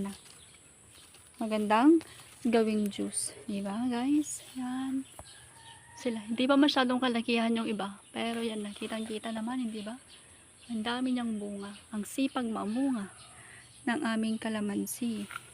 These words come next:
Yan. Yan ay, ah, tanim mula sa binhi, kaya medyo matagal bago siya namunga.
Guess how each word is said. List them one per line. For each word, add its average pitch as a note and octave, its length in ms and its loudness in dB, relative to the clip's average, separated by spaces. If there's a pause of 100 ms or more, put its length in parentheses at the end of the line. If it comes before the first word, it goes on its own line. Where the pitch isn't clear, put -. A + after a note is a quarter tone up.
(100)
Yan. A3 640 -8 (1400)
Yan C4+ 320 8
ay, A#3+ 480 8
ah, A#3 320 6
tanim B3 240 8
mula A#3 400 8
sa - 80 2
binhi, A3 400 6
kaya A3+ 320 4
medyo A#3+ 320 4
matagal A3 480 2
bago G#3 240 0
siya A3 240 0
namunga. G3 400 -4